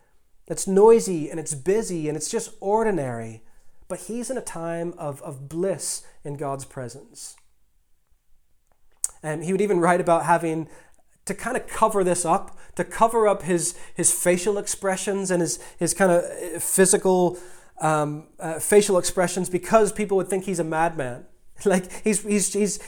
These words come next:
he's having to restrain the delight on his face, uh, because who in their right mind would experience this kind of joy and bliss while,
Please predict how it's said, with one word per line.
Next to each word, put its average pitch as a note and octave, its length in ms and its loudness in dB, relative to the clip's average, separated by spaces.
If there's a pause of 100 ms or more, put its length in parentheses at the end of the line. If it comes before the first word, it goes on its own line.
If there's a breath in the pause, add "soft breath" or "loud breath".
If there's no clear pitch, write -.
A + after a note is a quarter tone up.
he's G#3 140 2
having B3 220 2
to A3+ 80 2
restrain G3+ 760 4
the G3+ 60 4
delight F3 480 4
on E3+ 140 0
his E3 160 0
face, F#3+ 500 0 (480 soft breath)
uh, F3+ 340 0 (380)
because G#3 340 2
who C4 380 2 (140)
in G3+ 140 0
their F#3+ 100 6
right F#3+ 240 4
mind F#3+ 320 0
would F3 80 2
experience G3+ 640 4
this E3+ 160 -4
kind E3+ 200 0
of C#3+ 120 -6
joy F#3+ 360 2
and D#3 120 -2
bliss F3+ 380 0
while, E3 360 2